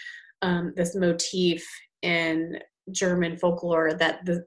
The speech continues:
the forest is unknown, it's scary, that's where the danger is.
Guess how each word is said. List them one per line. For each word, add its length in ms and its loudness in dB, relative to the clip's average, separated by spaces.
the 120 2
forest 380 2
is 200 -2
unknown, 840 2
it's 240 -8
scary, 520 2
that's 220 -2
where 60 -2
the 80 0
danger 520 -4
is. 300 -6